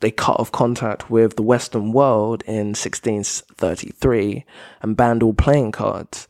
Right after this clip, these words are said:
So because the banning of playing cards were kind of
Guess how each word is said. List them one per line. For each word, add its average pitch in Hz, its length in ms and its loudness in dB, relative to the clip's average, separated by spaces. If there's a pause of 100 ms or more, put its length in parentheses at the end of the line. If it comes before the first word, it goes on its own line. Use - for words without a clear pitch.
(580)
So 123 280 4
because 175 400 2 (420)
the 131 440 2
banning 139 420 2
of 120 140 0
playing 131 320 0
cards 117 440 0
were 120 160 -2
kind 123 260 -6
of 113 120 -6